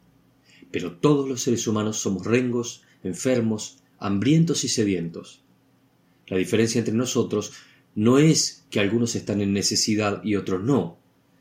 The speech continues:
sino que algunos saben de su necesidad, mientras que otros no, debido a su ignorancia o a su orgullo. Por el reverendo John Stott.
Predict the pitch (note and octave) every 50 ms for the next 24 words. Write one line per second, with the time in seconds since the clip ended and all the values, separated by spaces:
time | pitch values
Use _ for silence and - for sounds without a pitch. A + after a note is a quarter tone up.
0 | _ _ _ - - A#2 A2+ D3 D3 - C3+ A#2+ A#2 C3 D3 C#3+ B2+ - - -
1 | - - - E3 E3 E3+ E3 B2+ G#2 G2 G2 E2+ - A2 G2+ G2+ F#2 - G#2 -
2 | - G#2+ F#2+ F#2+ F#2 F#2+ A2 A#2 - C3 B2+ B2+ A#2+ A#2+ A#2+ A#2 - C3+ A#2 -
3 | A2 G2+ G2+ C3 C3 G2 F#2 - - _ _ _ _ _ _ _ _ _ A#2 A#2
4 | A#2+ B2 C3 B2+ B2+ A#2 A#2 - C3+ A#2 A2+ G#2+ G2+ G2+ G2 F#2 F2+ - A2 G#2
5 | F#2+ E2 - _ _ _ - A2 G2+ F2+ - - G#2 F#2+ F#2 F2+ F2 F2 F#2+ G2+
6 | G2 E2+ E2 E2+ - - _ _ _ _ _ _ _ _ _ _ _ _ _ _
7 | _ _ _ _ - G2+ F#2+ F#2+ F#2 G2+ F#2+ G2+ G2+ F#2+ G2+ F#2+ - F#2+ F#2 F2+
8 | E2+ - - E2+ E2 - -